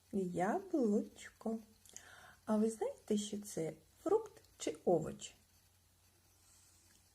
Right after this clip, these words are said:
Звісно, фрукт.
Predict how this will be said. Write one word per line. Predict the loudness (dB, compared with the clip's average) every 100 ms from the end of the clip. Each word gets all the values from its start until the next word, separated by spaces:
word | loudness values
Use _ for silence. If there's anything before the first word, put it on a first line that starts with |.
| _ _ -20 -20 -18 -12
Звісно, | -8 -4 0 0 2 0 -2 -6 -6 -6 -10 -10
фрукт. | -2 0 2 0 -4 -14